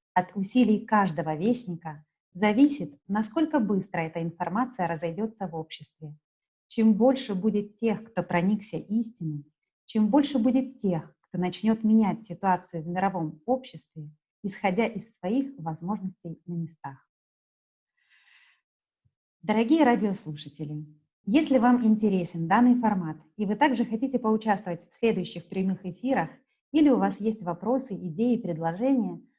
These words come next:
присылайте их нам на почту «аллатра радио», инфо собачка аллатра дефис радио точка ком,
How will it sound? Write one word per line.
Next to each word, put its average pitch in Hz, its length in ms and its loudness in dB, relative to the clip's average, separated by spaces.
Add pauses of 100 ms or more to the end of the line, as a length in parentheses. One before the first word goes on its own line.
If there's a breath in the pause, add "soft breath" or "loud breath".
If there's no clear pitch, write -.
(160 soft breath)
присылайте 247 540 0
их 226 100 -4
нам 233 180 2
на 202 120 0
почту - 480 -10
«аллатра 185 420 0
радио», 156 420 -6 (420)
инфо 202 520 -4
собачка 170 760 -4
аллатра 190 480 0
дефис 165 560 -12
радио 233 440 0
точка 196 560 -8
ком, 143 300 -10